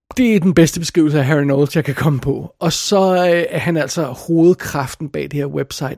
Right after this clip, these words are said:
Ain't It Cool News. Og, og jeg vil ikke gå for meget i detaljer om det website. Hvis man kender det, kender man det. Hvis man ikke gør, så kender, gør man ikke. Og så er der ikke noget at gøre ved det. Andet end at sætte sig ned og høre den her dokumentarserie. Fordi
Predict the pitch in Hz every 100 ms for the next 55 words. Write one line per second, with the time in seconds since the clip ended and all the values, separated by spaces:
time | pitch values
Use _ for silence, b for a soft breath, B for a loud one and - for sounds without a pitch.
0 | 151 143 143 - 147 135 151 147 151 -
1 | - 165 143 B B B B B 151 143
2 | 160 190 185 185 151 147 131 135 - 139
3 | 139 143 139 127 135 - 143 139 160 147
4 | 175 160 135 190 190 175 160 143 160 147
5 | 127 147 139 131 - 139 147 139 139 143
6 | - 143 143 151 143 - 147 139 151 151
7 | 147 - 147 147 151 73 143 143 - 127
8 | - B B B _ 196 202 247 262 -
9 | 160 147 - 151 - 139 147 147 123 135
10 | 139 143 127 135 131 147 135 - 135 -
11 | 151 143 123 147 165